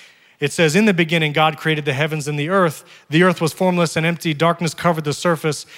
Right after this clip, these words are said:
and the Spirit of God was hovering over the surface of the waters."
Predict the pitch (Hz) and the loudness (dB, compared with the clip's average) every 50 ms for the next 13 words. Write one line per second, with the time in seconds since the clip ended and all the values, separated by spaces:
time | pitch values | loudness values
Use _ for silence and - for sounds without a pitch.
0 | - - - - 170 170 160 160 135 - - - - _ - 269 262 254 254 247 | -20 -10 -4 -2 0 2 2 0 -2 -2 -8 -14 -16 _ -2 0 2 4 2 2
1 | 247 - - - - _ - 165 156 143 139 - 202 190 151 131 120 117 113 110 | 0 -2 -6 -14 -10 _ -2 -2 -2 -2 -2 0 2 2 2 2 0 -2 -4 -8
2 | 107 - - - - - _ - 143 147 - - 175 170 156 139 143 139 135 139 | -12 -16 -20 -20 -20 -20 _ -2 -2 -2 0 0 0 0 2 0 -2 -4 -4 -4
3 | 135 135 120 123 123 113 - - 151 131 - - 120 110 - - - - _ _ | -6 -6 -6 -8 -10 -8 -6 -4 -4 -4 -6 -8 -10 -10 -12 -14 -14 -16 _ _
4 | _ 143 135 120 127 117 117 120 110 104 98 98 104 - - - - - | _ -6 -4 -4 -4 -6 -8 -8 -8 -10 -14 -18 -20 -18 -18 -18 -18 -18